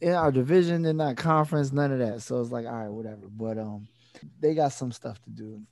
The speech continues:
some picking up. Then next, I want to, um, tell everybody about a Netflix series. It's, I think it's a four episode series that, uh,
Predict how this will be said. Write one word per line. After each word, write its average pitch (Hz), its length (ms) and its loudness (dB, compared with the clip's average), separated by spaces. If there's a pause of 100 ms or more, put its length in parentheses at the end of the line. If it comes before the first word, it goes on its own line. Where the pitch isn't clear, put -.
(160)
some 117 220 -14
picking 110 300 -10
up. 107 120 -12
Then 160 380 -4
next, 165 360 -6
I 139 40 -10
want 143 300 -6
to, 131 280 -4
um, 117 320 -10 (380)
tell 175 320 0
everybody 139 500 0
about 117 380 -8 (460)
a 113 160 -4
Netflix 175 580 -4
series. 147 640 -4
It's, 139 120 -6
I 139 120 -8
think 156 160 -6
it's 135 100 -4
a 123 60 -2
four 151 280 2
episode 135 520 -4
series 120 540 -6
that, 120 200 -6
uh, 110 300 -8